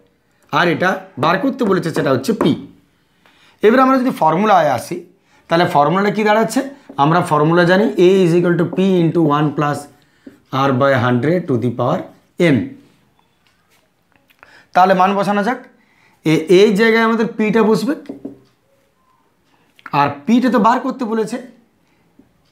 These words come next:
এইটা ফাইন্ড, এটা পি ওয়ান মনে করো, পি ওয়ান নিয়ে নিলাম,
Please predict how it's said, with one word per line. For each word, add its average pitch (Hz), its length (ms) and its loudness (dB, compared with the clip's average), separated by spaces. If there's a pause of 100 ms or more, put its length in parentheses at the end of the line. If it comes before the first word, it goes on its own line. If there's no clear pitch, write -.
(360)
এইটা 180 180 2 (100)
ফাইন্ড, 190 240 -2 (440)
এটা 180 120 2 (120)
পি 190 180 0
ওয়ান 190 140 4 (100)
মনে 175 200 0
করো, 170 140 0 (200)
পি 175 140 2
ওয়ান 156 200 2
নিয়ে 156 140 2
নিলাম, 156 180 0